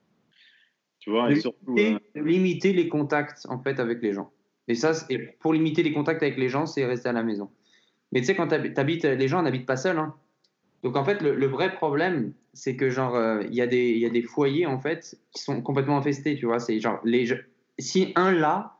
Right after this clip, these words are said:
Speaker 2: tout le monde dans le foyer va l'avoir, tu vois.
Speaker 1: Bien sûr.
Speaker 2: Et, euh, et nous, on est d'au-, d'autant plus gi-, euh, vigilants que, euh, en fait, on s'occupe de ma grand-mère qui habite dans l'appart à côté, qui a quatre-vingt-deux ans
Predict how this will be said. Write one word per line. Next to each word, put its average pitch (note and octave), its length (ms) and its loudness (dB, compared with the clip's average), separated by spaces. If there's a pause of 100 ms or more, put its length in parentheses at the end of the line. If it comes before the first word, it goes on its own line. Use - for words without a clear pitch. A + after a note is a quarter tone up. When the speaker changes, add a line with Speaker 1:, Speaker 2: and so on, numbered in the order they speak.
(160)
Speaker 2:
tout - 140 0
le F#3+ 60 4
monde G3 180 2
dans D#3 120 2
le C3+ 60 -2
foyer D3 260 0
va C#3+ 100 2
l'avoir, C3 360 0
tu A#2 100 -6
vois. A#2 220 -6 (180)
Speaker 1:
Bien B2 120 -4
sûr. C3 360 -2 (320)
Speaker 2:
Et, A#2+ 240 0
euh, A2 420 2 (800)
et C3+ 140 2
nous, E3+ 120 2
on F3 100 4
est C#3 160 2
d'au-, C#3+ 200 -4
d'autant D3 300 -2
plus D#3+ 160 -4
gi-, C#3 260 -2
euh, A#2+ 340 2
vigilants C3 540 0
que, - 140 -2
euh, A#2 360 2 (520)
en G#2 80 -4
fait, E3 160 0
on C3 100 0
s'occupe C3 320 0
de B2+ 80 0
ma A#2+ 140 4
grand-mère B2+ 600 0
qui - 160 -2
habite C3 280 -2
dans A#2+ 100 0
l'appart A#2+ 320 -2
à A#2+ 80 0
côté, C#3+ 440 0
qui C3+ 100 -2
a G#2+ 60 0
quatre-vingt-deux A#2+ 580 0
ans E3+ 280 -2